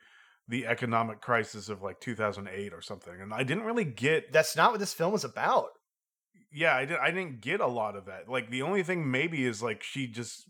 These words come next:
Speaker 1: she was struggling to find a job or something. Like
Speaker 2: She didn't. She got a job immediately.
Speaker 1: Yeah.
Speaker 2: We didn't see her struggle at all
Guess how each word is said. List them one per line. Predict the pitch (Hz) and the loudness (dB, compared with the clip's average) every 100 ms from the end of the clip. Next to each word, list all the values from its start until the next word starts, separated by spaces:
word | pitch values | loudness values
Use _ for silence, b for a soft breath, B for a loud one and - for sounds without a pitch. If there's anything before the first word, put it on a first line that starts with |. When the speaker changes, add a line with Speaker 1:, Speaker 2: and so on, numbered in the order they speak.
| 151 | -10
Speaker 1:
she | - | -6
was | 123 110 98 | -4 -6 -8
struggling | - - 135 131 131 | -4 4 4 4 -2
to | 120 | -2
find | 127 117 | -2 -2
a | 95 | -4
job | 110 113 113 87 | 0 2 2 -2
or | 82 | -12
something. | - 95 85 - - _ | -14 -14 -14 -20 -20 _
Like | - 95 - - b | -14 -12 -14 -20 b
Speaker 2:
She | - - | 0 2
didn't. | 196 190 247 294 - | 6 6 6 2 -4
She | - 170 120 - _ _ _ _ _ _ _ _ | -4 -6 -8 -18 _ _ _ _ _ _ _ _
got | - 175 | 6 8
a | 240 | 8
job | 151 277 233 | 8 8 8
immediately. | 190 185 269 254 131 123 | 4 2 2 0 -2 -2
Speaker 1:
Yeah. | 127 | 0
Speaker 2:
We | |
didn't | 220 202 | 0 -2
see | - 202 | 0 0
her | 202 | 0
struggle | - 214 214 170 | 2 2 4 4
at | 156 | 4
all | 165 247 247 107 - | 8 10 10 6 -4